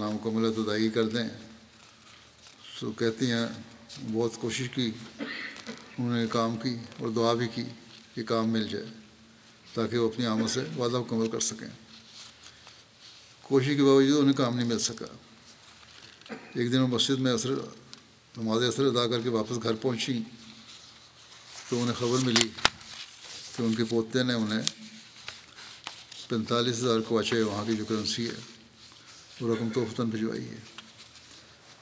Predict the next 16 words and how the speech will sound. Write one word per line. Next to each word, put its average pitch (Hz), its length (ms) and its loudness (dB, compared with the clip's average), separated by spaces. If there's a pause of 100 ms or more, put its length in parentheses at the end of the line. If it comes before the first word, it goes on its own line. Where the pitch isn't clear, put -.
(140)
چنانچہ 113 260 2
ان 113 100 2
کی 113 80 -2
خوشی 113 280 -4
کی 123 100 -2
انتہا 110 300 0
نہ 123 180 -2
رہی، 120 180 -4 (540)
انہوں 123 140 -6
نے 110 60 -2
فوراً 120 280 2
معلم 113 340 2
کے 117 100 0
پاس 110 380 -2
جا 110 140 0
کے 113 140 -4